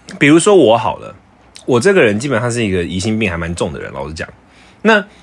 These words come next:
但我如果我真的相信一个人，一般是怎么样呢？我会信任这个人的人格，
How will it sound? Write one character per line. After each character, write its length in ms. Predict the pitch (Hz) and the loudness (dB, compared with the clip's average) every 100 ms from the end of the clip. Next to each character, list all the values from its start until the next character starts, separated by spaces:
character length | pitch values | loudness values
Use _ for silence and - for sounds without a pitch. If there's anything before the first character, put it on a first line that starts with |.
| _ _ | _ _
但 160 | 262 190 | 0 2
我 40 | |
如 120 | 135 | 2
果 100 | 165 | 2
我 80 | 101 | 2
真 140 | 131 | 2
的 80 | 131 | 0
相 180 | 113 117 | 0 -2
信 140 | 117 | -2
一 40 | 95 | -4
个 80 | 82 | -2
人， 80 | |
一 40 | 110 | -2
般 100 | 113 | -2
是 80 | 107 | -4
怎 100 | 67 | -8
么 80 | 80 | -10
样 140 | 82 - | -10 -12
呢？ 100 | 76 - _ _ _ | -18 -20 _ _ _
我 100 | 123 | 0
会 100 | 180 | 0
信 280 | 214 - 214 | 0 0 2
任 120 | 175 | 2
这 120 | 151 | 2
个 80 | 127 | 0
人 180 | 87 78 | -2 -4
的 80 | 82 | -6
人 220 | 78 104 | -8 -8
格， 240 | - - | -10 -14